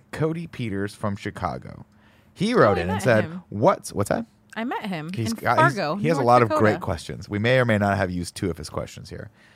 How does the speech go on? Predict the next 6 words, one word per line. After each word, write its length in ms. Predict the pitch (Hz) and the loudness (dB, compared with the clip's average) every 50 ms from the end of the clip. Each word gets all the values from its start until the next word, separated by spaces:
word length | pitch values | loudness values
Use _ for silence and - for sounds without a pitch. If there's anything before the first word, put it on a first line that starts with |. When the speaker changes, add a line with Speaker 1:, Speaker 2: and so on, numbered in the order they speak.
| _ _ _ _ _ _ _ _ _ _ | _ _ _ _ _ _ _ _ _ _
Speaker 1:
What, 360 | - 110 117 151 196 233 - _ _ _ _ _ _ - | 0 4 6 6 6 6 4 _ _ _ _ _ _ 0
what's 260 | 131 185 - - - - _ _ - | 2 2 2 2 0 -10 _ _ -2
a 60 | 131 | -2
couple 480 | - - - 175 - - 226 233 - - | -2 -2 -4 -4 -2 0 -2 -2 0 0
of 120 | - 123 127 | 0 0 0
inventions 540 | 131 113 104 117 127 127 - - 113 107 | 0 2 2 2 2 2 0 -4 -6 -4